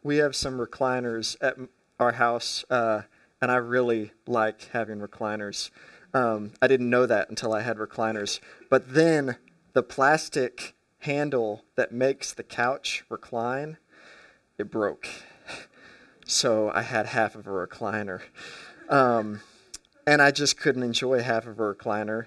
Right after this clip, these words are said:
nearly as much as a full, fully functional recliner. So I was in fix-it mode. And if you've known me for very long, you know that my fix-it mode is not very good. Um,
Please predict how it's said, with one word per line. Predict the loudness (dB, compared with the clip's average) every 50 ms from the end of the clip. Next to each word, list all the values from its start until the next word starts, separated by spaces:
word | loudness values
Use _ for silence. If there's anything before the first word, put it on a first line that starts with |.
| _ -8
nearly | -4 -4 -2 -2 0 0 0
as | -2 -2 -2
much | -4 -4 -4 -2 -4 -4 -6
as | -4 -6 -6 -6
a | -8
full, | -10 -4 -2 0 0 0 0 -2 -4 -8 _ _ _ _ _ _ _ _
fully | -2 0 0 0 0 -2
functional | -4 -6 -8 -8 -6 -8 -8 -6 -6 -8 -6
recliner. | -8 -8 -6 -4 -4 -4 -4 -4 -6
So | -8 -6 0
I | 4 4
was | 4 4 4 2
in | 0 -2
fix-it | 0 0 0 0 0 0 -6 -6 -4
mode. | -2 -2 -2 -2 -4 -8 _ _ -20 _ _ -6
And | -2 -2
if | -2 -2
you've | -2 -6 -2
known | 2 2 4 4 4 2
me | 0 -4
for | -4 -6 -6
very | 0 2 2 2 2
long, | 2 2 0 -2 -2 -4 -6 -10 -14 -20 -20 _ -6
you | -2 0 4
know | 6 6 4
that | 4 2
my | 0 0 0
fix-it | 0 0 0 0 0 -4 -8 -4
mode | -2 -2 -2 -2 -4
is | -6 -8 -6 -4
not | -2 0 0 0 2
very | 0 0 0 0 -2
good. | -4 -2 -2 0 -2 -2 -4 -10 _ -20 -20 -18 -18 -18 -18 -20 -8 0 4
Um, | 6 6 6 6 4 2 0 -2 -6 -8